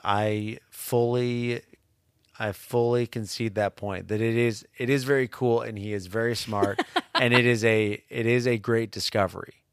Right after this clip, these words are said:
Speaker 1: and it's very cool. But the idea of, like, and I, I have these moments too when I'm looking at something and I'm like, "Wait a second, I know what that looks like."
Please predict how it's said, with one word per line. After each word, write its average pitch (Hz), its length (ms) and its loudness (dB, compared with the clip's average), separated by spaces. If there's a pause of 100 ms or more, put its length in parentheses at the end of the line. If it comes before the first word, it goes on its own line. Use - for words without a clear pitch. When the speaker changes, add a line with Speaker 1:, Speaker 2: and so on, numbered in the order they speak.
(160)
Speaker 1:
and 110 100 -4
it's 98 120 -6
very 120 580 2 (160)
cool. 95 320 -4 (340)
But 123 240 6
the 131 160 4
idea 123 500 4
of, 113 380 2
like, 104 640 0 (100)
and 131 160 2
I, 131 240 2
I 120 180 0
have 120 260 4
these 110 180 -2
moments 107 420 -2
too 117 200 0
when 95 100 -2
I'm 95 140 -2
looking 110 320 -2
at 92 80 -4
something 98 320 -4
and 98 80 -4
I'm 98 80 -6
like, 98 200 -6
"Wait 127 300 -2
a 82 80 -6
second, 120 640 -8 (580)
I 170 180 2
know 110 140 -2
what 87 180 -4
that 85 220 -2
looks 98 260 -8
like." 131 420 -2